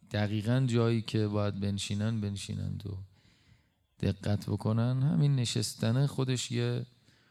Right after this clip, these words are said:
ثواب بزرگیه و یه حرکت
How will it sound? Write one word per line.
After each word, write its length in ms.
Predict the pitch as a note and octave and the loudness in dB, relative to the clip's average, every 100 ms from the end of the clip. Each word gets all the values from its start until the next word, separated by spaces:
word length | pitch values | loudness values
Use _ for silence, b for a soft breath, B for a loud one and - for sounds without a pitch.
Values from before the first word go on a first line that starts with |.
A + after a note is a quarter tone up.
| b _ | b _
ثواب 580 | - F#2+ G2 G#2+ A2+ A#2 | -4 0 4 4 4 4
بزرگیه 1000 | G2+ G2 A2+ B2+ A#2+ A#2 A#2 A#2 A#2 A2+ - G#2 | 2 2 2 0 -2 0 0 2 0 -2 -4 -4
و 140 | F#2+ | -4
یه 140 | G2 G2 | -2 -2
حرکت 800 | G2+ F#2+ - G2 - G#2 G2+ | -2 -4 -6 -8 -4 -2 -2